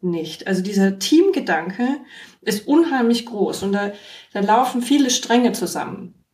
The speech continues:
Ist auch in der Fliegerei ähnlich, ja, vor allem, also ihr beide wisst, äh, jeweils aus euren Berufen, ihr habt beide eine harte Auswahl hinter euch gebracht, in verschiedenen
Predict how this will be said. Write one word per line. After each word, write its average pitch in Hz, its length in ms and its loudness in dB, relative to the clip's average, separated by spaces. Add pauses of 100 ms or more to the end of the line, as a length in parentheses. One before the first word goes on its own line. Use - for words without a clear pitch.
(440)
Ist - 300 -2
auch - 180 2
in 262 120 0
der 254 80 2
Fliegerei 220 720 0
ähnlich, 311 580 4
ja, 247 340 -2
vor 220 100 -8
allem, 214 260 -4
also 202 240 -4
ihr 214 220 -2
beide 233 500 2
wisst, - 400 -2
äh, 185 160 -4
jeweils 226 580 0
aus 196 160 -4
euren 220 320 0
Berufen, 269 560 0
ihr 208 140 -4
habt 202 160 -8
beide 226 340 -2
eine 190 240 -6
harte 208 540 -2
Auswahl 277 520 2
hinter 277 320 0
euch 247 200 -2
gebracht, 269 420 -8
in 196 140 -6
verschiedenen 208 720 -2